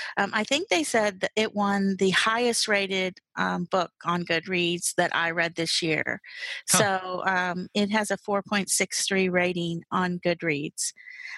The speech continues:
Speaker 1: Um, so that's what they said. They said, um, that was, um, the book.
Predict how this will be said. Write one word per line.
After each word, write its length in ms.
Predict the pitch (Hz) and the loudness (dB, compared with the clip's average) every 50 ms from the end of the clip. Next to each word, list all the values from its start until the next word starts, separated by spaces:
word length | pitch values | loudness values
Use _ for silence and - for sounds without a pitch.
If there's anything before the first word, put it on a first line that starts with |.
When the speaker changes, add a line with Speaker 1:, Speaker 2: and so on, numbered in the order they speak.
| - - - | -8 -4 -2
Speaker 1:
Um, 280 | 160 156 156 156 151 | 0 0 -2 -2 -4
so 300 | - - - 190 170 175 175 | -4 -2 -2 0 0 0 0
that's 260 | 185 190 202 - - | -2 -2 -2 -2 -4
what 120 | 208 190 - | -4 0 0
they 140 | 190 180 175 | 0 0 0
said. 400 | - - 175 165 165 160 160 - - | -2 -2 -4 -2 -2 -4 -6 -4 -2
They 120 | 170 170 | -2 -2
said, 340 | 170 - 175 165 165 170 170 165 | 0 0 0 0 0 -2 -4 -4
um, 420 | 170 165 160 160 165 165 165 165 - - - - - _ _ - - _ _ _ | -6 -4 -4 -4 -4 -6 -6 -8 -10 -14 -20 -20 -20 _ _ -20 -20 _ _ _
that 180 | 180 175 - - | -4 -4 -4 -2
was, 440 | 185 175 165 165 - - - - - - | -4 -4 -4 -4 -4 -4 -6 -8 -6 -6
um, 360 | 175 175 180 175 175 185 185 - | -4 -2 -2 -4 -4 -6 -8 -10
the 80 | 185 | -12
book. 260 | - - 180 175 175 | -6 -4 -4 -4 -6